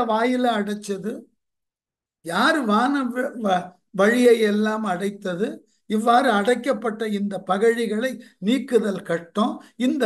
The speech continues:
வேலையை யார் செய்திருப்பார்கள் என்ற எண்ணத்தோடு அப்படி மெல்ல திரும்பினோம். ராமனை பார்த்துட்டான். "ராமனை கண்டேன்", முடிஞ்சு போச்சு.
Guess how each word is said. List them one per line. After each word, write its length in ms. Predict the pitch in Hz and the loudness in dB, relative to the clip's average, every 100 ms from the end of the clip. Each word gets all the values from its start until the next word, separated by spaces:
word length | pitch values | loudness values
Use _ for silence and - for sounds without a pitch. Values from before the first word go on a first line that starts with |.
| 185 | 0
வேலையை 480 | 196 294 311 269 233 | 0 0 0 -2 -2
யார் 280 | 196 220 226 - | -2 -2 -4 -4
செய்திருப்பார்கள் 840 | 196 208 208 175 - 147 - _ _ _ _ _ _ _ _ _ _ _ _ _ _ _ _ _ _ _ | -4 -4 -6 -12 -16 -20 -20 _ _ _ _ _ _ _ _ _ _ _ _ _ _ _ _ _ _ _
என்ற 280 | 190 226 214 214 185 196 | 0 2 2 0 2 0
எண்ணத்தோடு 760 | 233 262 214 - 214 208 269 277 - - | 0 0 -2 0 2 4 2 0 -4 -10
அப்படி 240 | 220 208 190 | -6 -4 -2
மெல்ல 360 | 202 233 247 233 | 0 0 0 -2
திரும்பினோம். 600 | 233 196 190 180 156 - _ _ _ _ _ _ _ _ | 0 -2 -2 -8 -12 -14 _ _ _ _ _ _ _ _
ராமனை 380 | - 190 208 180 | -4 -2 0 -2
பார்த்துட்டான். 460 | - - - - _ _ _ _ _ _ _ _ _ _ _ _ - | -6 -14 -16 -20 _ _ _ _ _ _ _ _ _ _ _ _ -2
"ராமனை 460 | 185 247 269 269 226 | 0 2 2 2 0
கண்டேன்", 520 | 233 262 320 311 214 | -2 0 0 0 0
முடிஞ்சு 320 | 208 262 294 | -2 -4 -6
போச்சு. 340 | 320 277 - | -6 -8 -8